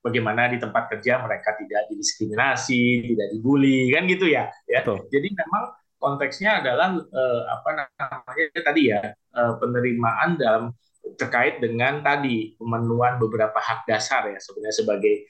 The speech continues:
Speaker 1: sebagai warga negara gitu. Saya pikir mungkin itu di langkah awalnya mungkin itu dulu kali ya gitu.
Speaker 2: Ya.
Speaker 1: Jadi pertama masyarakat luas bisa memahami bahwa ada keragaman gender gitu kan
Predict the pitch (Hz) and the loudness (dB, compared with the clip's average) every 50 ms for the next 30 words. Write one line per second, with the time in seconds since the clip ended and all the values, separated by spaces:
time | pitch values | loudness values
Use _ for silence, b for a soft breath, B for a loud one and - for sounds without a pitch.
0 | B B B - - 107 110 107 98 107 104 107 107 101 107 101 107 101 110 104 | B B B -12 -4 -2 0 2 2 4 2 2 2 2 0 0 0 0 0 2
1 | 104 104 107 101 98 95 98 92 95 98 98 165 170 - 208 - 208 190 - - | 2 2 2 2 0 -2 -4 -4 -4 -4 -2 -2 -2 -2 -2 -6 -6 -8 -8 -10
2 | 196 190 - _ _ _ _ _ - 240 247 240 240 214 208 202 196 208 247 240 | -12 -12 -14 _ _ _ _ _ -2 0 0 0 -2 -2 -2 -2 -2 0 0 0
3 | 233 214 180 190 175 185 190 - - _ _ _ _ _ _ - 156 170 185 185 | 0 0 0 0 -2 -2 -6 -12 -20 _ _ _ _ _ _ -2 0 0 0 -2
4 | - - - - - _ _ _ - - - 170 170 180 185 190 - - 233 208 | -4 -10 -20 -20 -20 _ _ _ -14 -4 -2 0 0 0 0 0 2 2 4 4
5 | 180 185 208 233 226 202 196 233 220 214 180 170 151 165 190 190 170 143 131 117 | 4 4 2 2 0 0 0 0 0 2 2 2 4 4 6 6 4 4 2 2
6 | 117 113 113 139 - - - _ _ _ _ - 113 110 110 113 123 165 175 180 | 2 2 2 0 0 -4 -10 _ _ _ _ -6 -4 -4 -2 0 0 0 0 0
7 | - - _ - - - 123 127 139 160 165 139 131 - 123 120 117 117 117 117 | -4 -10 _ -10 -4 -2 0 0 2 2 0 0 0 0 0 0 0 0 -2 -4
8 | 107 117 117 113 123 123 - - - - - - 110 113 117 113 113 113 107 107 | -2 -2 -2 0 0 -2 -4 -8 -16 -6 -2 0 0 0 0 0 0 0 0 0
9 | 107 104 107 117 143 156 151 120 104 107 113 113 - - 113 110 110 110 107 107 | 0 -2 -2 -2 -2 0 2 2 2 2 2 2 2 0 -2 -2 0 0 0 0
10 | - 120 113 110 110 107 104 101 107 107 - - - 95 - - - 113 139 - | 0 0 0 0 0 -2 -6 -8 -8 -10 -8 -6 -6 -6 -4 -2 0 0 0 -2
11 | - - - - _ - 147 - - | -4 -10 -14 -16 _ 0 0 0 0